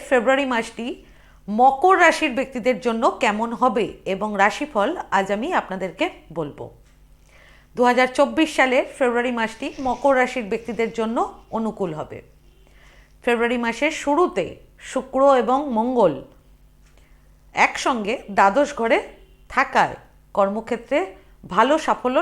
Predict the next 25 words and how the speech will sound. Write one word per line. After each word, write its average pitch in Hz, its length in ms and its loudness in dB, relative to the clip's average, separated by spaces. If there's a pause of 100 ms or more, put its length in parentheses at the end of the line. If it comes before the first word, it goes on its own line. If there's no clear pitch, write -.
লাভ 190 120 2 (100)
করতে 190 280 -10
পারবেন 170 260 -4 (100)
আপনারা। - 300 -16 (1400)
কাজের 254 440 4
ক্ষেত্রে 285 360 0 (640)
ভ্রমণে 254 380 0 (100)
যাওয়ার 247 240 6 (220)
সুযোগ 240 260 -2 (100)
পাবেন 208 260 2 (360)
এ - 80 -8
মাসে। - 280 -10 (1120)
ফেব্রুয়ারি 254 440 2
মাসে 247 240 0 (280)
নিজের 294 380 2 (120)
সততা 247 500 2 (360)
এবং 220 160 0 (160)
প্রতিভার 277 480 4 (200)
জন্য 262 240 0 (400)
ভালো 220 200 4 (140)
কাজ 214 120 4 (120)
করতে 220 280 0 (580)
সক্ষম 226 480 -2
হবেন। 143 240 -6 (1300)
ভালো 240 300 4